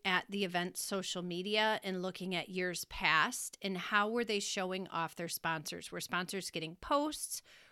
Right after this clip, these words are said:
Was it one graphic with twenty tiny little logos on it? Did they tag them, mention them other ways, maybe show pictures after the event?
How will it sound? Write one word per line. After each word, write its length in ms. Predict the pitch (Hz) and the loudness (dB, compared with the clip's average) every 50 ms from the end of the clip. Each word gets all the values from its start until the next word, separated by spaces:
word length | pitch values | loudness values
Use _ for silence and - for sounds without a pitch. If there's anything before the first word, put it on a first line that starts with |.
| _ - | _ -4
Was 180 | - 202 185 - | -2 -2 0 2
it 160 | 208 - - | 0 -2 0
one 300 | 190 202 214 208 214 208 | -2 0 2 2 2 0
graphic 580 | 196 196 180 180 180 196 - 233 220 214 - 190 | 2 4 8 8 8 8 6 4 2 2 2 -2
with 220 | 170 156 - - | -2 -2 -2 -4
twenty 420 | - - - 208 190 196 208 202 196 | -4 0 2 2 4 4 2 0 -2
tiny 380 | - - - 190 196 196 190 | -2 2 2 4 4 4 2
little 260 | 180 175 170 165 160 165 | 0 0 0 0 0 2
logos 440 | 185 226 254 240 254 240 240 247 | 2 2 4 4 2 2 2 4
on 200 | 254 240 240 233 | 4 4 4 4
it? 260 | 240 240 240 233 - - - | 4 2 0 0 -2 -4 -4
Did 140 | 196 196 175 | -4 0 2
they 320 | 180 160 151 156 156 - - - | 2 2 2 0 -2 -4 -8 -6
tag 360 | - - 226 214 220 208 - | 2 6 6 6 6 4 2
them, 400 | 214 208 208 202 202 202 196 202 _ _ _ _ _ _ - | 2 2 2 2 2 0 -2 -6 _ _ _ _ _ _ -4
mention 460 | 220 190 202 202 202 - - 214 208 | 2 6 6 6 6 4 2 2 2
them 160 | 190 175 170 | 2 2 2
other 200 | 160 160 175 170 | 2 2 0 -2
ways, 600 | 170 190 226 226 226 214 208 208 208 208 208 - | 0 6 8 8 8 8 6 4 4 2 2 2
maybe 240 | 208 180 175 175 165 | 2 2 2 0 -2
show 200 | 160 - - 170 | -4 -2 -2 -2
pictures 520 | 160 - 190 190 - - - 190 180 - 170 | -2 0 -2 -2 -2 -2 -4 -2 -2 0 0
after 260 | 165 165 - - 170 | -2 -2 -2 -6 -6
the 140 | 165 160 170 | -4 -2 -2
event? 500 | 170 - 214 226 226 220 220 214 - | 2 6 8 8 8 6 4 0 -6